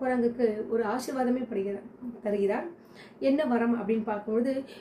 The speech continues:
"நீ அடுத்த ஜென்மத்தில் நீ வந்து ராஜாவாக பிறப்பாய்" என்று சொன்னாங்க. அதன்படி அவர் ராஜாவாக பிறந்தாருங்க. So, இது மாதிரி,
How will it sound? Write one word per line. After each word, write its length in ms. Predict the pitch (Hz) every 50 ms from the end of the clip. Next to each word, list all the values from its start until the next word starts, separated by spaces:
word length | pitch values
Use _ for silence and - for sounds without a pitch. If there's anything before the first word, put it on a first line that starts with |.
| - -
"நீ 180 | 254 254 277 269
அடுத்த 320 | 254 240 254 269 - 294
ஜென்மத்தில் 640 | 269 254 262 254 262 262 254 240 - 254 254 240 233
நீ 120 | 240 240
வந்து 260 | 233 226 226 220 214 208 208 202
ராஜாவாக 840 | 208 214 220 220 233 226 220 214 214 208 208 202 190 196 180 180 - -
பிறப்பாய்" 360 | 208 202 202 202 214 202 190
என்று 180 | 185 180 180 185 -
சொன்னாங்க. 400 | 190 185 180 180 175 220 320 349 - - - - - - - - - - - -
அதன்படி 380 | 277 294 294 285 269 262 294
அவர் 260 | 285 254 226 214 202
ராஜாவாக 500 | 208 202 208 202 220 208 190 196 196 196 196 -
பிறந்தாருங்க. 500 | 196 185 185 190 185 180 180 214 247 - - - - - - -
So, 160 | - 311 262
இது 160 | 262 247 269
மாதிரி, 340 | 269 285 294 302 277 -